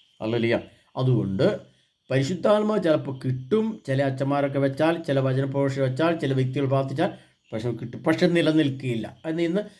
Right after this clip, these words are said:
കത്തോലിക്ക സഭയിൽ നിന്നും പരിശുദ്ധാത്മ നിലനിൽക്കുന്ന, നിലനിൽക്കുന്നില്ല, പരിശുദ്ധാത്മ നഷ്ടപ്പെട്ടു പോയി, ഇറങ്ങിപ്പോയി, ഓടിപ്പോയി, പറന്നുപോയി. അപ്പോൾ പ്രിയപ്പെട്ടവരെ, പിന്നെ നമ്മൾ എവിടെ ചെയ്യുന്നത്?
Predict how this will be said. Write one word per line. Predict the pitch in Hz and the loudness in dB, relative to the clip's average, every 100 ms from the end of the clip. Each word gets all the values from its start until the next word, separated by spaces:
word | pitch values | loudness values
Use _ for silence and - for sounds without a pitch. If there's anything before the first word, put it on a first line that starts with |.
| _ | _
കത്തോലിക്ക | 147 139 160 160 | -2 2 4 4
സഭയിൽ | 160 156 165 | 2 2 2
നിന്നും | 196 214 | 2 -2
പരിശുദ്ധാത്മ | 135 127 131 143 | -6 -4 -2 0
നിലനിൽക്കുന്ന, | 143 147 160 160 165 160 | 0 2 4 2 2 2
നിലനിൽക്കുന്നില്ല, | 156 175 165 180 190 226 240 - _ | 4 4 4 2 4 2 -2 -12 _
പരിശുദ്ധാത്മ | 139 131 127 127 123 | -4 -2 0 2 2
നഷ്ടപ്പെട്ടു | - 147 131 131 | 0 0 0 2
പോയി, | 190 | 4
ഇറങ്ങിപ്പോയി, | 180 120 131 127 131 135 135 131 | 4 2 0 0 2 2 0 0
ഓടിപ്പോയി, | 135 127 131 143 | 0 0 0 2
പറന്നുപോയി. | 185 120 117 113 120 110 - _ _ - | 2 2 -2 -2 -2 -4 -8 _ _ -4
അപ്പോൾ | 226 | 0
പ്രിയപ്പെട്ടവരെ, | 214 185 165 160 151 156 - _ - | 6 6 6 4 2 0 -4 _ 0
പിന്നെ | 185 | 4
നമ്മൾ | 196 196 | 6 6
എവിടെ | 190 196 | 4 4
ചെയ്യുന്നത്? | 175 180 170 | 4 2 0